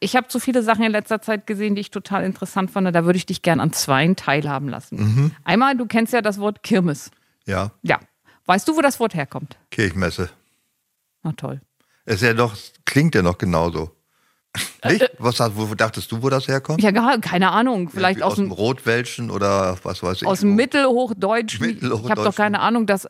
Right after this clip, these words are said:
Speaker 1: eine, also dass eine, eine Kirchmesse in dem Mittelalter, immer bei der Einweihung einer Kirche, gab's auch einen Markt.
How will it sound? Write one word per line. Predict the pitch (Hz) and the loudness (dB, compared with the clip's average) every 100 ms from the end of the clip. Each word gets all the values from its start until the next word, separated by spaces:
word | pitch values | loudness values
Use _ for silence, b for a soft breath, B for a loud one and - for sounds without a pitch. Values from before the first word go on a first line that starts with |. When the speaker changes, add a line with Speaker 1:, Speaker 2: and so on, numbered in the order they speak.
| - | -6
Speaker 1:
eine, | 190 180 - | -4 -4 -4
also | 156 170 175 | -6 -4 -2
dass | 175 170 - | -2 -2 -4
eine, | - 160 156 156 156 - - _ _ _ _ | -6 -4 -2 -4 -6 -12 -20 _ _ _ _
eine | 151 147 | -4 -2
Kirchmesse | 143 - 262 277 262 233 190 | -2 0 2 2 2 2 2
in | 180 | 4
dem | 165 | 4
Mittelalter, | 175 - 269 208 214 220 208 202 | 2 2 2 4 2 0 0 -2
immer | 180 180 160 | -2 -2 -2
bei | 156 139 | -2 -2
der | 147 - | -2 2
Einweihung | 196 214 196 180 | 2 2 0 -2
einer | - 151 | -4 -4
Kirche, | 147 220 240 233 | -2 -2 0 0
gab's | 175 - 175 | 0 0 -4
auch | |
einen | 175 220 | -2 2
Markt. | 220 131 135 - | 2 0 -6 -20